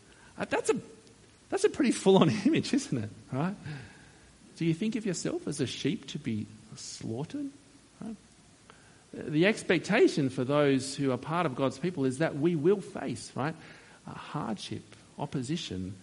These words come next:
persecution. And yet, will these things separate us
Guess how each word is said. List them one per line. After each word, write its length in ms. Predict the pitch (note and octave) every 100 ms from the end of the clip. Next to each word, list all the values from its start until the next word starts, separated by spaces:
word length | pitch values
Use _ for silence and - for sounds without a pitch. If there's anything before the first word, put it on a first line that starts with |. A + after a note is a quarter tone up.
| - - - -
persecution. 920 | C#3 C#3+ C3 - D#3+ D#3+ - F#2 - G#2+ - - - - - - - - - - -
And 140 | B2+ C#3
yet, 180 | D3 C3+
will 200 | E3 F#3+
these 340 | D#3+ D3+ -
things 640 | - E3 A#2+ A2 - - - - - -
separate 640 | - - D3+ B2+ A2+ G#2+
us 460 | G2+ F2+ - -